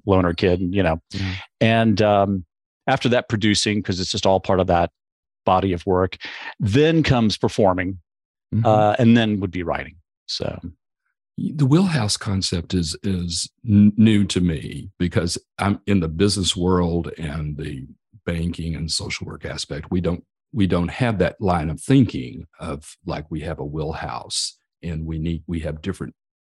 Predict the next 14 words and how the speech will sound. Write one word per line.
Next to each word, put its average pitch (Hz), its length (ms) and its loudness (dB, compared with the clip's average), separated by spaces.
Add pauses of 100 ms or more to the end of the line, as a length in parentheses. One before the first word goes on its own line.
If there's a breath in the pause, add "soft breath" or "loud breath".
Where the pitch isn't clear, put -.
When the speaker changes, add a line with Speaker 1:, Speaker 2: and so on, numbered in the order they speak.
(140)
Speaker 2:
spokes, 98 540 0
I 78 140 -6
guess 78 280 -6
would 78 100 -6
be 73 100 -8
the 69 100 -10
right 69 260 -12
word, 76 580 -2
of 85 120 -14
different 80 340 -12
things 78 280 -8
in 69 80 -10
our 69 160 -12
lives - 800 -6